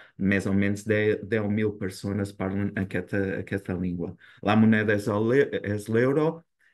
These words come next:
Eh, el sistema polític és una república semipresidencial.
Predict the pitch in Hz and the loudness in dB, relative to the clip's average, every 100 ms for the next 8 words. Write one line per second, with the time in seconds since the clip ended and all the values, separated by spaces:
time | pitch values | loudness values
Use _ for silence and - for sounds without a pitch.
0 | _ 113 120 120 113 123 123 135 - 131 | _ 0 2 2 2 0 0 -4 -2 -2
1 | 127 123 123 127 120 - 104 - - 110 | -2 -4 -2 -2 -2 -6 -6 -8 0 2
2 | 110 110 110 110 110 113 - 135 113 113 | 2 2 0 0 0 -2 2 2 2 0
3 | 107 - 110 110 101 113 101 101 101 117 | -2 -2 -4 -2 -4 -4 -4 -4 -2 0
4 | 113 127 | 2 0